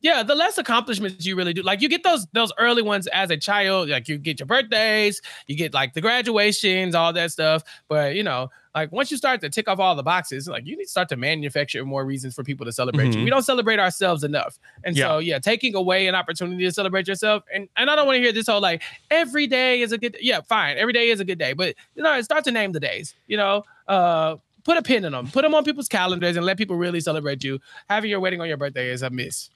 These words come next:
Speaker 1: That's a
Speaker 2: Okay.
Speaker 1: misfire.
Speaker 2: All right. Well, speaking of having opportunities to, uh, celebrate, okay,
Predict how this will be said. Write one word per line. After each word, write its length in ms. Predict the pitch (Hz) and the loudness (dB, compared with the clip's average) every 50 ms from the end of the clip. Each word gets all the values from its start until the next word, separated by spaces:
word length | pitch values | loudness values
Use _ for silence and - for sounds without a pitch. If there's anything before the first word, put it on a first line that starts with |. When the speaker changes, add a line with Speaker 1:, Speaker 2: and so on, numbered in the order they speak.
| _ _ - | _ _ -4
Speaker 1:
That's 140 | 160 - 135 | -2 -2 0
a 20 | |
Speaker 2:
Okay. 100 | 139 147 | 0 -2
Speaker 1:
misfire. 380 | 131 - - - - - 151 - _ _ _ _ | -2 -2 -4 -8 -8 -10 -12 -16 _ _ _ _
Speaker 2:
All 120 | - 147 165 | 2 2 4
right. 300 | 165 156 139 127 - - | 4 2 2 0 -2 0
Well, 400 | 156 165 160 151 143 143 139 139 | 2 2 4 4 2 2 0 -2
speaking 560 | - - - - 269 269 - 302 277 247 208 | -4 -2 0 0 0 2 2 2 4 4 6
of 400 | 170 151 139 131 135 139 143 135 | 6 6 6 6 4 4 4 2
having 440 | 147 143 127 139 143 147 185 196 156 | 0 0 0 0 0 0 0 0 0
opportunities 880 | 156 160 165 - 202 - - 185 156 143 131 127 131 127 131 135 123 - | 0 0 0 0 -2 -2 0 0 2 2 2 2 2 2 2 0 0 -2
to, 760 | - - 165 160 156 156 151 151 147 147 143 143 151 160 180 180 | -2 2 2 4 4 4 4 4 4 4 4 4 4 6 6 6
uh, 240 | 180 170 165 160 160 | 4 4 2 2 0
celebrate, 1200 | - - - 175 160 175 196 196 190 160 156 156 135 127 123 127 131 143 170 160 - - - - - - | 0 0 2 2 2 4 4 2 2 2 2 2 4 4 4 2 2 0 0 -2 -6 -12 -12 -10 -4 -2
okay, 500 | 139 135 - 143 139 147 170 220 240 | -2 0 0 0 0 2 2 2 0